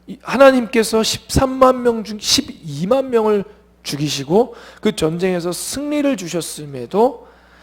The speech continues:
나머지 사람들까지 죽이겠다고 쫓아가다가 결국 자신의 동족까지 죽이게 되는 그러한 실수를 범하게 되죠.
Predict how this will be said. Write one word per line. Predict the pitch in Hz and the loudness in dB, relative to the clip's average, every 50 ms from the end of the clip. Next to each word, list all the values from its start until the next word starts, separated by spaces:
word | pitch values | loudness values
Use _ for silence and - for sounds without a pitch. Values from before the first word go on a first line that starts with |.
| - - - _ _ | -20 -20 -20 _ _
나머지 | 131 143 151 190 254 277 269 294 247 | -2 0 4 6 8 8 8 6 6
사람들까지 | - 240 254 254 247 233 202 226 220 214 220 - 208 208 196 202 220 214 226 240 233 226 - | 6 4 4 4 2 2 2 0 0 0 0 0 0 2 2 0 0 -2 0 0 0 -2 -4
죽이겠다고 | - 165 160 175 160 156 151 147 - - 139 135 131 156 202 240 277 247 - - - _ _ _ _ _ _ _ | -8 -4 -2 0 0 0 0 -2 0 2 2 2 4 4 2 2 2 0 -8 -18 -20 _ _ _ _ _ _ _
쫓아가다가 | - 240 247 - - - 233 208 190 147 143 135 139 170 180 | -8 -8 -6 -4 0 0 0 0 2 0 0 0 0 -2 -4
결국 | 180 165 139 135 131 147 202 214 - - _ _ _ _ _ _ _ _ _ _ _ _ _ _ | -2 -2 -2 -2 -2 -2 -4 -6 -6 -12 _ _ _ _ _ _ _ _ _ _ _ _ _ _
자신의 | - 127 127 - - 165 165 175 175 175 | 0 2 2 -2 -2 0 0 0 0 0
동족까지 | - 170 180 196 208 214 240 233 - - 208 202 180 185 160 | -2 -2 -2 -2 0 0 0 0 0 0 0 0 0 0 -2
죽이게 | 156 151 139 147 143 151 147 131 | -2 -6 -6 -6 -2 -2 -2 0
되는 | 143 131 123 160 202 247 269 - _ | 0 0 0 0 -2 -2 -4 -10 _
그러한 | - - 147 143 147 175 226 156 - - - | -10 -2 0 2 2 2 0 -2 -8 -14 -14
실수를 | - - - 277 262 - - 240 226 247 262 262 | -6 -2 -2 0 0 0 2 2 4 4 4 2
범하게 | - - - 113 110 104 113 110 | -2 -6 -6 -6 -6 -4 -6 -6
되죠. | - 101 87 - - | -8 -8 -12 -14 -18